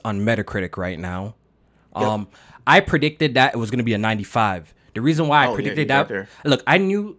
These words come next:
Speaker 1: Tears of the Kingdom is gonna be better than Breath of the Wild in every single way. I, I predict that it will be better in every
Speaker 2: Right.
Speaker 1: single way.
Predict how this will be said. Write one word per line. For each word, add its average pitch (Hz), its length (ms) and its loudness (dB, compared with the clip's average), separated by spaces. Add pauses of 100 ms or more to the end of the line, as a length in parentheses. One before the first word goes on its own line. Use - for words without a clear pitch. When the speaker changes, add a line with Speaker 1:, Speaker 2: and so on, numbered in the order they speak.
Speaker 1:
Tears 160 240 -4
of 147 60 -6
the 127 60 -6
Kingdom 143 400 -2
is 110 120 -8
gonna 135 160 -2
be 110 100 -4
better 123 280 0
than 110 320 -4 (380)
Breath 123 180 -4
of - 60 -14
the 117 60 -4
Wild 117 400 -2
in 110 280 -8
every 120 160 -4
single 117 260 -4
way. 123 220 -2
I, 139 340 4
I - 20 4
predict 127 320 -6
that 127 160 0
it 113 100 -2
will 123 200 -2
be 185 280 -6 (180)
better 113 220 -2
in 113 240 -4
every 113 160 -4
Speaker 2:
Right. - 40 -4
Speaker 1:
single 117 180 -6
way. 147 240 -2